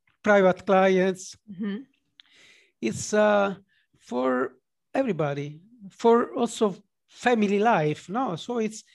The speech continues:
Speaker 1: it's, it has become a means of communication that is usual and also much less time consuming, and time and money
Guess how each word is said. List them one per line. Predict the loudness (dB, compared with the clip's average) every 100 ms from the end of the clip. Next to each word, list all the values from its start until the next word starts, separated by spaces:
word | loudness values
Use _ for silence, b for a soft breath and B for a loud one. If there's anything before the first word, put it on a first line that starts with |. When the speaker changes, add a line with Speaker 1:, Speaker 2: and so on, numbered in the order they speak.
| b
Speaker 1:
it's, | -8 -6 -6
it | -6 0
has | 0 0
become | -2 0 0 2
a | -2
means | -2 -2 -4 -4 -6
of | -6
communication | -4 -2 -2 -2 -2 -4 -6 -12 -12 -6
that | -4 -2
is | -4 -2
usual | -2 0 0 -2 -4 b b b b _ -2
and | 0 0 -6 -14 _ _ _ -4
also | -2 -2 -2 0 0 -6 _ _
much | -4 0 0 -4
less | -4 0 0 -2 -12 -12 -4
time | 0 0 -2
consuming, | -4 -8 -6 -6 -4 -4 -8 -10 _ _ _ _ _ _ -8
and | -4
time | 2 4 4 2
and | 0
money | 0 0 2 0 -2